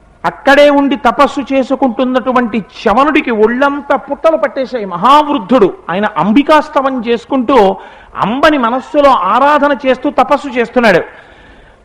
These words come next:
ఆ శర్యాతి కుమార్తె ఆయనతో,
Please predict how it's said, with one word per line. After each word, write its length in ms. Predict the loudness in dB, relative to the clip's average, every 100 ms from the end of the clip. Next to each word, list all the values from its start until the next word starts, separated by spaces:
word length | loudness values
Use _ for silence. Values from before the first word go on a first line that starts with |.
| -6
ఆ 20 |
శర్యాతి 640 | -6 0 0 2 2 2 -2
కుమార్తె 840 | -2 2 2 2 0 2 2 0 -6 -20 _ _ _ -10
ఆయనతో, 480 | -2 0 2 0 -2